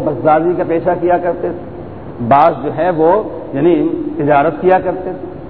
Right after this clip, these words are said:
حضرت ج-، عثمان ابن، ابن عفان رضی اللہ تعالیٰ عنہ کپڑوں کی تجارت کیا کرتے تھے، حضرت ابو بکر صدیق رضی اللہ تعالیٰ عنہ بھی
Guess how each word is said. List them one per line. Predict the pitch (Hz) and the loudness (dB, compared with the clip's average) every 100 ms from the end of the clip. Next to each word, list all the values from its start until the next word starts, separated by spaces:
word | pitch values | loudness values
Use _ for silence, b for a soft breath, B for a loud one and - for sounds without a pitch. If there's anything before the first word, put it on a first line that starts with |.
| - | -4
حضرت | 143 151 151 165 | 0 2 2 2
ج-، | |
عثمان | 156 156 - 143 165 | 0 0 -2 2 2
ابن، | 160 156 143 | 2 0 0
ابن | 139 156 147 160 | 0 0 0 2
عفان | 143 160 160 | 2 2 2
رضی | 147 156 | 2 2
اللہ | 151 165 175 | 4 4 2
تعالیٰ | 165 170 180 | 2 2 2
عنہ | 185 220 - - - | 0 -2 -4 -12 -2
کپڑوں | 147 135 147 | 0 2 0
کی | 147 | 0
تجارت | 151 151 170 175 180 | 0 4 4 4 0
کیا | 185 | 0
کرتے | 180 175 - | 0 -4 -6
تھے، | 170 - - 135 | -8 -10 -6 -2
حضرت | 143 | 2
ابو | 156 147 | 4 4
بکر | 147 151 | 4 2
صدیق | 147 139 156 151 | 0 2 2 4
رضی | 139 | 4
اللہ | 143 147 156 143 | 4 4 4 2
تعالیٰ | 139 151 151 | 2 4 4
عنہ | 151 156 | 2 2
بھی | 160 240 | 2 0